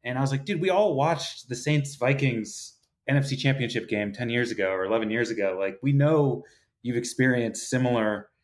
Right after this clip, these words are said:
punishment." So, uh, it was a strange, uh, kinda media day for Brett Favre. I wasn't sure what his messaging was. But anyhow, Jamel, what'd you hate about watching football this week?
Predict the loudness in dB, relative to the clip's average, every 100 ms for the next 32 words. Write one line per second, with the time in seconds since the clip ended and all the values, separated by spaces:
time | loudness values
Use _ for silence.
0 | _ _ _ -2 -2 -4 -10 -10 -14 -4
1 | -2 0 -4 -12 -18 -18 -2 2 4 2
2 | 2 2 4 4 2 0 -2 0 2 4
3 | 2 0 -4 -18 _ _ _ -2 2 2
4 | 0 0 2 4 2 2 0 -2 0 0
5 | 0 0 0 -4 -10 _ 0 2 2 -2
6 | -2 0 2 0 -6 -16 _ -6 -6 -8
7 | -12 -10 -10 -12 -18 -18 -12 -12 -12 -8
8 | -4 -4 -2 0 2 2 0 -4 -16 _
9 | _ _ _ _ _ _ -2 2 2 0
10 | -4 -2 0 0 0 -2 -4 -10 -8 -10
11 | -12 -20